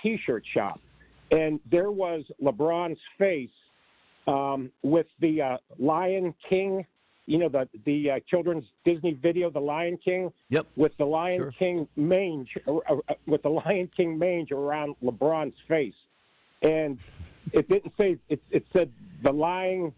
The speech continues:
Speaker 1: obviously, Lion
Speaker 2: Yes.
Speaker 1: King. Uh, it was a great T-shirt, but, uh, I think it splits the fans. I, I tell you what,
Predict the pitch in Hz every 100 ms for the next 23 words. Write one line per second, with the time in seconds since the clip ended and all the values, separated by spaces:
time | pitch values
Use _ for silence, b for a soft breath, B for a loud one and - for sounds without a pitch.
0 | _ 135 151 151 - 123 101 120 143 143
1 | 131 131 - _ - 95 76 - - -
2 | - - - - - - 180 147 110 -
3 | - - 135 160 160 190 214 220 147 123
4 | 170 160 - 151 139 131 113 - 127 -
5 | 143 131 117 B B B 208 302 233 -
6 | - 196 - 180 - 190 220 110 - 139
7 | - 160 - 190 190 165 196